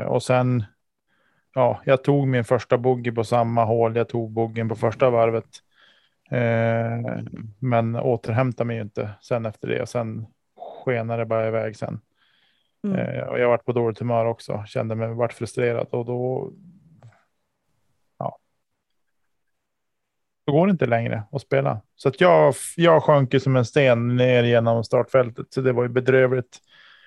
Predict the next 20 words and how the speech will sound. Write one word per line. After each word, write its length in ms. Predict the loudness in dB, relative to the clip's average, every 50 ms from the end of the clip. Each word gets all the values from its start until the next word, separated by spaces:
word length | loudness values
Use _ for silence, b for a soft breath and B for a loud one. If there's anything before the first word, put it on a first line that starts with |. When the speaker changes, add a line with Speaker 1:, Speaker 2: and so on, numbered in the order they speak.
| b b b _
Speaker 1:
och 120 | -6 -4
så. 240 | -2 -2 -2 -2 -4 -8 _ _ _
Men, 480 | 0 2 4 4 4 4 4 4 4 4
eh, 340 | 4 4 4 4 4 2 0 -4 _ _ _ _ _ _ _ _ _ _ _ _ _ -12 -12 -12 -12 _ -20 -20 -20 _ _ _ _ _ _ _ 0
en 160 | 2 4 4
erfarenhet 460 | 4 4 4 4 4 4 4 4 4
rikare 360 | 2 0 0 2 4 4 6
i 20 | 6
alla 140 | 6 4
fall. 300 | 4 4 4 4 4 2
Och 260 | -2 -2 -2 0 2 2
vet 220 | 2 2 2 2
att 160 | 0 -2 0 -2
det 80 | -2
går 240 | 0 2 4 4 4
inte 320 | 2 0 0 2 2 2
att 60 | 2 2
vara 400 | 2 2 2 4 4 2 2 2
för 240 | 2 2 2 2
försiktig. 600 | 2 0 -4 -6 -4 -4 -6 -6 _ -10 -8 -8